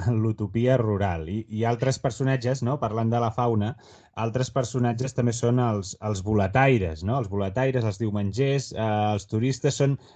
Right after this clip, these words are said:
aquests, eh, diguéssim, secundaris, gent que passa per allà sense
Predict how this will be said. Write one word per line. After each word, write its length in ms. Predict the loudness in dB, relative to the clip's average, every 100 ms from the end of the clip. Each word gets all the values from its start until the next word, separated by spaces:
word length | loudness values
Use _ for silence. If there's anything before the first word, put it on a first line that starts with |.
| -6
aquests, 420 | 0 0 0 -6 -10 -18 -20 _
eh, 480 | 0 4 4 4 4
diguéssim, 320 | 4 4 2 4
secundaris, 960 | 2 4 2 2 2 2 2 -2 -4
gent 240 | -2 -2 0
que 220 | 0 0 -2 -6 -4
passa 320 | 0 0 0
per 80 | -4
allà 240 | -4 -4 -6 -10 _ _
sense 340 | -6 -4 -4